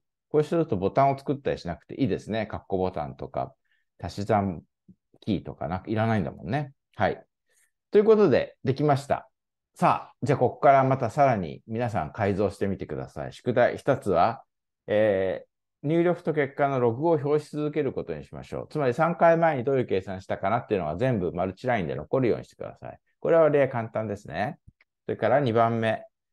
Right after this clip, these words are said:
ちょっと一応もっとできることが多いといいと思うので、逆数、つまり一割るXを求めるとか、Xの二乗を求めるとか、そしか、昔言い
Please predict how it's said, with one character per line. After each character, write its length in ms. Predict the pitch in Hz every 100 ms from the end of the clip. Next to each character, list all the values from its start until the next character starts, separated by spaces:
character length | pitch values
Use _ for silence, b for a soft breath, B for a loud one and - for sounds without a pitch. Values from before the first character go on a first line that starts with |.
| _ _
ち 80 | -
ょ 20 |
っ 100 | 339
と 140 | - 110
一 280 | 104 180 214
応 120 | 208
も 140 | 220
っ 60 | 254
と 120 | 143
で 100 | 113
き 120 | 156
る 80 | 135
こ 100 | 107
と 140 | 85 78
が 100 | 92
多 160 | 104
い 60 | 98
と 180 | 71 90
い 100 | 82
い 40 |
と 100 | 73
思 160 | 73 76
う 20 |
の 140 | 65
で、 280 | 69 104 71
逆 280 | - 101 -
数、 440 | - 190 113 - _ _ _ _
つ 120 | -
ま 160 | 131 95
り 120 | -
一 240 | 107 190
割 240 | 185 131 101
る 240 | 80 - _ _
X 480 | - 107 - - - _ -
を 80 |
求 260 | 101 90 104
め 160 | 98 82
る 140 | 69
と 100 | -
か、 420 | - 107 151 - _ _ _ -
X 420 | 160 - 135 113
の 140 | 95
二 200 | 90 98
乗 300 | 92 120 120
を 60 | 113
求 240 | 101 101
め 120 | 101 85
る 120 | 69
と 120 | 64
か、 440 | - 90 139 139 -
そ 140 | 117
し 140 | -
か、 280 | - 147 202
昔 260 | 107 139 135
言 100 |
い 20 | 131